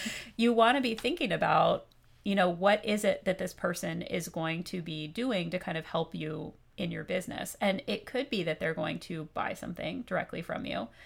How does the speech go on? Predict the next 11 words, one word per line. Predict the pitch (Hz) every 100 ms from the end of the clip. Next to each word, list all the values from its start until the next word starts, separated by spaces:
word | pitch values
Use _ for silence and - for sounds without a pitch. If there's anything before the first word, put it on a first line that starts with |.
| - - -
It | 226
could | 233 240
also | 294 277
be | 202 185
that | 185
they're | 175 165
going | 170 160
to | 165
tell | - 170 170
someone | 180 160 151 -
else | 240 254 - - -